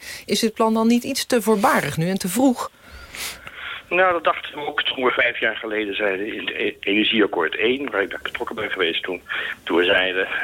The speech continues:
Speaker 2: het op zee moet uiteindelijk uit zichzelf betaald kunnen worden.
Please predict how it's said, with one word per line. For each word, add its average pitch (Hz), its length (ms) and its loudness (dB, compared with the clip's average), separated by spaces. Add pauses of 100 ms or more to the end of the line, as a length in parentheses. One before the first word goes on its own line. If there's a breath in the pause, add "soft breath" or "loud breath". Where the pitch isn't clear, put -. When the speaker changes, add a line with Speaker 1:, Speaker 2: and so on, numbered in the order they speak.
(200 loud breath)
Speaker 2:
het 90 160 -6
op - 100 -4
zee 98 380 0 (120)
moet 113 200 0
uiteindelijk 87 680 0 (300 loud breath)
uit 95 280 2
zichzelf - 500 -2
betaald - 520 -2
kunnen 98 200 0
worden. 92 340 -2